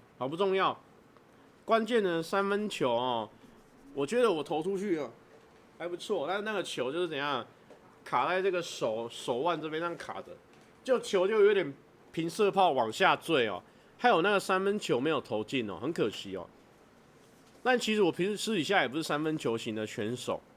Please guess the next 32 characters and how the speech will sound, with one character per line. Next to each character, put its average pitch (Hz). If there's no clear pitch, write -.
Posey 156
零 123
他 160
说 165
：“你 147
可 208
以 190
在 196
这 190
个 170
状 180
态 180
下 175
唱 160
饶 135
舌 117
吗？ 110
想 104
听。” 113
直 139
到 170
我 139
睁 160
开 160
双 160
眼 135
踏 151
入 151
这 156
个 143
世 147
界， 143